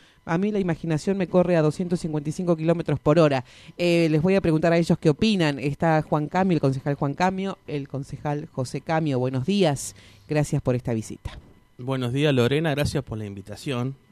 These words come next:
Speaker 2: Eh, y bueno, solidarizarnos con vos con el problema que has tenido ayer y bueno, parece que se está reiterando, eh, esta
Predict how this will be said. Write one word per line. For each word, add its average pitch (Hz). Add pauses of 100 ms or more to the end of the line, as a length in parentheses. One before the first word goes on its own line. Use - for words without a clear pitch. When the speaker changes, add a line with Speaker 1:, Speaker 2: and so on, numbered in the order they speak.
(180)
Speaker 2:
Eh, 95 (180)
y 110
bueno, 123
solidarizarnos 117
con 123
vos 139
con 135
el 107 (420)
problema 120
que 110
has 104
tenido 120
ayer 123
y 107
bueno, 101 (540)
parece 120
que 110
se 104
está 117
reiterando, 110 (500)
eh, 101 (180)
esta 101